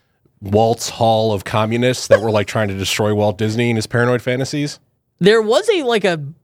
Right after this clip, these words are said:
Speaker 2: Walt-oriented or Disney-oriented museum that we walked through to get to, like, some meet and greet 'cause my two-year-old's really into character meets. But it made no mention of Walt's love of union busting.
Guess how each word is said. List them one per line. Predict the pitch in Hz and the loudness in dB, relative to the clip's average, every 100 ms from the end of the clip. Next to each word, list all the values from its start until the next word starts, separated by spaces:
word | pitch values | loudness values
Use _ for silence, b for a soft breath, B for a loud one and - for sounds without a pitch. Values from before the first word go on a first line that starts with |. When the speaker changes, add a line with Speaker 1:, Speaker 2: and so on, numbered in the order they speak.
| _ | _
Speaker 2:
Walt-oriented | 147 151 165 190 208 _ _ _ _ _ _ _ _ _ _ 202 208 208 208 185 208 202 | -8 -2 0 0 -2 _ _ _ _ _ _ _ _ _ _ 2 4 2 0 0 0 2
or | 170 | 0
Disney-oriented | 160 175 190 190 185 170 | -2 -2 -2 0 -2 0
museum | 175 170 143 170 190 208 214 226 - _ _ 165 | 0 0 0 2 2 2 0 -2 -4 _ _ -2
that | 175 | 2
we | 185 | 2
walked | 180 180 185 | 2 -2 -2
through | 190 185 | -2 0
to | 170 | 0
get | 151 160 | -2 -4
to, | - 165 | -2 -2
like, | 156 143 - _ _ _ _ - | 0 -4 -10 _ _ _ _ -6
some | - 185 175 | 0 2 2
meet | 175 | -2
and | 185 | -2
greet | 160 175 180 - | 0 0 0 -2
'cause | 180 | -4
my | 151 | -4
two-year-old's | 143 170 165 160 139 | 0 0 0 0 -2
really | 160 | -2
into | 151 139 | -4 -4
character | 160 160 165 | -2 -2 -2
meets. | 170 175 175 - _ _ - | -4 -4 -6 -12 _ _ -2
But | 175 220 | 2 2
it | 220 | 2
made | 226 226 202 | 0 -2 -2
no | 220 220 | -2 0
mention | 214 208 196 185 175 | 0 -2 0 -2 0
of | 139 165 156 - | -2 -2 -4 -4
Walt's | 170 170 160 - - - | 0 0 -2 -8 -12 -10
love | - 175 175 | -2 0 2
of | 170 147 | -2 -2
union | 170 220 269 | 0 0 0
busting. | 269 311 381 | -2 -2 -6